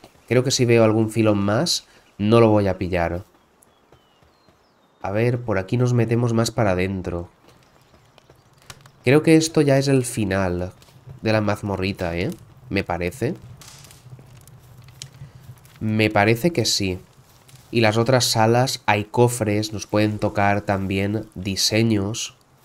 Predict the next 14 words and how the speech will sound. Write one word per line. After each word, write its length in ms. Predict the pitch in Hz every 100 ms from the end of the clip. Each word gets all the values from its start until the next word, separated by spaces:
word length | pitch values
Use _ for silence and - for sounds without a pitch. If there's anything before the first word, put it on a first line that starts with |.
| _ _ _ _ _ _
Así 320 | 101 104 -
que 120 | 107 104
seguramente 680 | 107 101 117 113 113 113
voy 180 | 123 123
a 60 | 107
volver 340 | 101 92 90
atrás 380 | 85 101 107 95
y 80 | 87
todo, 400 | 104 101 85 90
¿eh? 140 | 165 - - - - - - - - - - - - - - - - - - - - - - - - - - - - - - -
¿O 100 | -
estoy 220 | 113 127
volviendo 420 | 120 117 117 110 104
atrás? 540 | - 82 85 - -